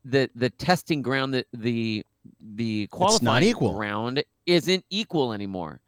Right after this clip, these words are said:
Speaker 1: So now you have to get everyone that wasn't, that didn't make it in the shuffle on their, uh,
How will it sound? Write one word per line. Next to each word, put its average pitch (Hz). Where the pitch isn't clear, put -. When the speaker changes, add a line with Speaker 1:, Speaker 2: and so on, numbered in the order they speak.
Speaker 1:
So 160
now 151
you 208
have 180
to 160
get 135
everyone 160
that 127
wasn't, 131
that 135
didn't 151
make 147
it 139
in 139
the 117
shuffle 123
on 120
their, 117
uh, 104